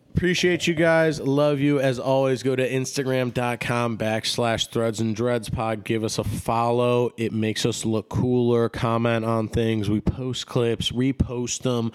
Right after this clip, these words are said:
to your story, to wherever you want to. Uh, also, go hit us up on patreon dot com after we finish up today. I think we're gonna get a Patreon episode in, so we're gonna have something new coming to you.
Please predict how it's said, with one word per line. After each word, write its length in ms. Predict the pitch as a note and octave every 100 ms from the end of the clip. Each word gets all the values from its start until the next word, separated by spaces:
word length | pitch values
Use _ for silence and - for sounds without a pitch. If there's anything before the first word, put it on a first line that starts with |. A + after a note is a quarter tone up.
| - _
to 100 | A#2+
your 140 | A#2
story, 520 | A2 - B2+ B2 B2 B2
to 140 | C#3+
wherever 360 | A#2 A#2 A#2 A#2+
you 160 | A#2
want 320 | A2+ A#2 A2+ -
to. 400 | A#2+ A#2 A2+ - - - -
Uh, 400 | A2+ A#2 A#2 A2+ -
also, 560 | - B2+ B2+ - B2+ B2
go 240 | G#2 C#3+
hit 160 | D3+ D3
us 160 | C#3 C#3
up 140 | A#2+
on 140 | A#2+
patreon 560 | A2 B2 B2 - A#2 A2+
dot 180 | A2+ G#2+
com 380 | - A#2 A#2 A2+
after 280 | A2+ G#2 A#2+
we 80 |
finish 380 | G#2+ - A#2 G#2+
up 160 | A2+ -
today. 500 | A2+ B2+ E3 D#3+ D3+ - - -
I 60 |
think 120 | C3+ C3+
we're 120 | B2+ B2+
gonna 140 | B2
get 180 | A#2 A#2+
a 60 | A2+
Patreon 440 | A#2+ A2+ A#2+ A2+
episode 440 | A2+ G#2 - A#2+
in, 160 | A#2+ A#2+
so 140 | -
we're 40 | A#2
gonna 80 | A#2
have 80 | G#2+
something 460 | A#2+ A2 A#2 A2
new 240 | B2 D3 D3+
coming 340 | D3 C3+ C3
to 120 | B2 C#3
you. 280 | C3+ C3+